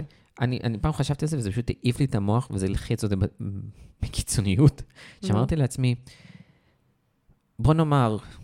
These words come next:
Speaker 1: לכל אחד שיטותיו כמה העולם הזה, אה, קיים." סבבה? לא משנה. אלפים, מיליונים, מיליארדים. Never mind. יש לנו אב קדמון ששרדו ושרדו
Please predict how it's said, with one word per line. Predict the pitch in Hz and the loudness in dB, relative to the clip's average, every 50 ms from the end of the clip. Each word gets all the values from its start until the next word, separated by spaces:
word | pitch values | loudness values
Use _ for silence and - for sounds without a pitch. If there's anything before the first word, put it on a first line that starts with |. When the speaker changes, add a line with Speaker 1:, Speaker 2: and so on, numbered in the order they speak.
| - - _ _ - | -20 -20 _ _ -2
Speaker 1:
לכל | 120 113 113 - - 143 135 | -2 -2 -2 0 2 2 2
אחד | 127 - 131 120 | 4 2 0 -2
שיטותיו | - 110 104 - 107 - 104 104 107 101 - - - | -2 -4 -2 -2 0 0 0 -2 -2 -6 -10 -12 -8
כמה | - 117 107 110 | -4 -2 0 0
העולם | 107 107 104 101 104 | 0 0 0 0 -2
הזה, | 101 95 104 101 92 - - - - | -2 -2 -2 -4 -4 -6 -10 -6 -4
אה, | 113 107 101 101 - | -2 -2 -2 -2 -2
קיים." | - 101 90 92 - - - - - | 0 0 0 0 -2 -4 -10 -14 -14
סבבה? | - - 113 120 123 123 92 | -4 0 2 2 4 2 4
לא | - 131 127 | 4 4 4
משנה. | 117 107 - 98 95 90 120 - - _ _ - _ - | 4 2 0 0 -2 -4 -6 -8 -14 _ _ -20 _ -6
אלפים, | 110 107 101 135 143 139 135 131 127 131 - | -6 -4 0 0 2 2 2 0 -2 -4 -2
מיליונים, | 113 107 110 113 117 120 117 120 117 113 107 - | 0 2 4 6 6 6 6 4 2 0 -2 -2
מיליארדים. | 104 107 107 107 104 98 92 - - 107 113 - - _ _ _ _ _ _ - 117 | -2 0 2 4 4 2 2 0 -4 -8 -10 -12 -18 _ _ _ _ _ _ 2 4
Never | 131 131 127 120 107 | 6 8 8 6 6
mind. | 98 90 92 98 - _ _ _ _ _ _ _ - - - _ - _ _ _ _ - | 4 2 0 -4 -10 _ _ _ _ _ _ _ -20 -20 -20 _ -20 _ _ _ _ -4
יש | 127 117 127 147 180 180 - - | 0 6 8 8 8 8 4 0
לנו | 180 170 170 - - - | 0 0 0 -2 -2 -2
אב | 120 127 143 - - | -2 -2 -2 -2 -4
קדמון | - 139 113 101 95 87 87 85 123 131 - _ _ _ _ _ _ _ _ _ _ _ _ _ _ _ - | -4 -4 -2 -2 -4 -4 -4 -6 -8 -10 -18 _ _ _ _ _ _ _ _ _ _ _ _ _ _ _ -10
ששרדו | - - - - 123 107 - - _ - - - - 127 113 120 120 123 135 139 143 160 - - | -8 -6 -2 0 0 -2 -2 -6 _ -10 -8 -2 0 2 2 2 6 6 6 6 6 0 -6 -10
ושרדו | 123 117 120 110 - - - 110 101 101 113 123 127 139 - | -4 -2 0 0 0 0 -2 -2 -2 0 0 2 2 2 0